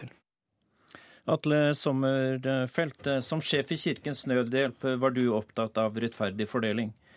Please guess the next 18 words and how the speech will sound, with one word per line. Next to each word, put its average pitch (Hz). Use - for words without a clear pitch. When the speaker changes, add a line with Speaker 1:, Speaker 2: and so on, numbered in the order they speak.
Speaker 2:
Og 135
hvilke 147
tanker 139
gjør 104
du 117
deg 123
om 117
at -
etter 120
alle 110
solemerker 107
så -
må 113
matproduksjonen 104
for 110
verdens 104
folk 98
dobles? 113